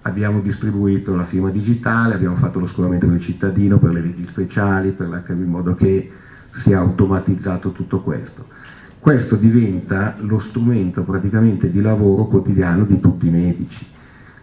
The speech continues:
Contemporaneamente è possibile, sempre senza, senza considerate la connessione a internet, però senza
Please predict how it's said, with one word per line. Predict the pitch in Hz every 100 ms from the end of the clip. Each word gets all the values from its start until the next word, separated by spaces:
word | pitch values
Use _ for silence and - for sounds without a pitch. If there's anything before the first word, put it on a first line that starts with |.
| -
Contemporaneamente | - 139 135 131 120 127 127 131 113 90 98
è |
possibile, | 127 117 - 120 113 127 135 -
sempre | 107 101 82
senza, | 80 98 - 98 95 92 78 78 - - - - - - - - - - -
senza | 87 82 - 87 78 - - - - - -
considerate | 78 - - 85 82
la | 104
connessione | - 131 131 127 - 113 113
a |
internet, | 101 98 87 85 82 85 - - - - -
però | 117 117 95 -
senza | 123 117 113 107 98 92 90 82 80 71